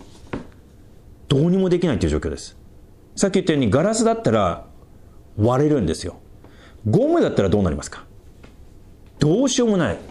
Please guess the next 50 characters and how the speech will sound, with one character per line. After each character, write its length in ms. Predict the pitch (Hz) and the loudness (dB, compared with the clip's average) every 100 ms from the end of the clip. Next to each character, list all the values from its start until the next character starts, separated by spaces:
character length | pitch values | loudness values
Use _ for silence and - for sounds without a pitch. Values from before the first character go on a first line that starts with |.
| - 113 | -10 -2
だ 140 | 185 | 0
か 60 | 185 | 2
ら 60 | |
イ 140 | 127 185 | 2 2
エ 60 | |
ス 100 | 214 | 0
様、 260 | - 117 - - | 0 -2 -2 -2
え 180 | 139 | 0
っ 60 | 123 | 2
と、 300 | 117 104 - - - - - | 0 0 -4 -12 -20 -18 -4
も 400 | 151 190 170 120 | 0 2 0 -2
う 20 | - - - - - - | -4 -8 -8 -8 -10 -8
反 420 | - 202 220 226 | -2 0 2 2
応 220 | 220 214 | 2 0
を 40 | 180 | 0
生 140 | - | 0
む 140 | 185 | 2
た 80 | 190 | 2
め 100 | 185 | 2
に 60 | 165 | 0
は 220 | 127 101 | 2 0
ゴ-、 340 | 85 139 202 202 | 2 2 0 0
ど 200 | 98 190 | 0 2
ん 240 | 233 220 | 2 2
な 120 | 190 135 | 2 2
に 80 | |
や 60 | 110 | 0
っ 40 | |
て 180 | - 123 | -2 -2
も 120 | 107 | 0
ダ 160 | 87 117 | 2 0
メ 100 | 123 | 0
だ 100 | 104 | 0
か 100 | 85 | 0
ら、 260 | 90 78 - | 0 0 0
押 140 | 123 | -2
し 80 | - | 0
て 100 | 208 | 0
も 80 | 175 | 0
引 160 | 123 | 0
い 40 | - | 0
て 60 | |
も 120 | 104 95 | 0 2
ダ 60 | |
メ 60 | 101 | 0
だ 80 | 92 | 0
っ 40 | |
た 80 | 92 | 0
ら 40 | |
も 280 | 87 82 | 0 -2